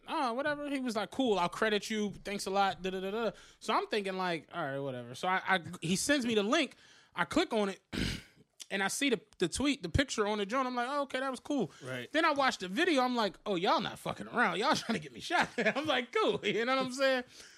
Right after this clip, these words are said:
Speaker 1: But, uh, fifty and Ja started their beef back up again this week.
Speaker 2: Yeah.
Speaker 1: The funniest tweet I saw off of this shit was, uh, somebody was <laughs> like,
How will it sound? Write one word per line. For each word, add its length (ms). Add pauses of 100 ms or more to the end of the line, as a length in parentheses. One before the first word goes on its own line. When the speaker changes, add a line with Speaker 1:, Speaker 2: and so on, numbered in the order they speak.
(140)
Speaker 1:
But, 140
uh, 320
fifty 400
and 120
Ja 380
started 400
their 140
beef 280
back 280
up 140
again 260
this 160
week. 160
Speaker 2:
Yeah. 240 (360)
Speaker 1:
The 160
funniest 560
tweet 220
I 80
saw 300 (120)
off 140
of 80
this 80
shit 260
was, 360 (560)
uh, 240
somebody 500
was 320
<laughs> 60
like, 260